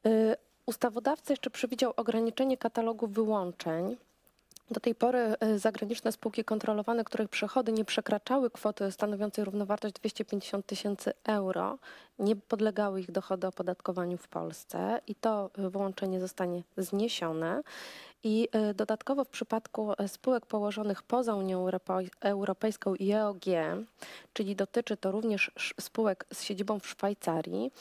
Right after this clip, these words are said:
do tej pory, jeżeli pr-, te spółki prowadziły rzeczywistą działalność i, y, ich, y, rentowność była poniżej dziesięciu procent, to również mogły, y, podlegać wyłączeniu z opodatkowania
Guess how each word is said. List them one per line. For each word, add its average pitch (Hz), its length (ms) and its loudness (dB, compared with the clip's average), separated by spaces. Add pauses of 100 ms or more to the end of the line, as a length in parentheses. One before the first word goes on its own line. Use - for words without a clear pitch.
(240)
do - 80 -6
tej 214 160 2
pory, 247 280 2
jeżeli 220 280 -2
pr-, - 160 -12
te 202 120 -2
spółki 240 340 -2
prowadziły 196 600 0
rzeczywistą 196 580 -2
działalność 185 840 0 (100)
i, 208 280 2 (140)
y, 180 360 2 (120)
ich, 233 220 0
y, 214 60 2 (380)
rentowność 196 520 0
była 190 160 -2
poniżej 202 440 0
dziesięciu 202 440 -4
procent, 202 580 0 (260)
to 220 120 4
również 220 440 2
mogły, 190 320 2
y, 180 1080 0 (100)
podlegać 190 460 0
wyłączeniu 208 720 0 (340)
z 185 100 -2
opodatkowania 185 960 -2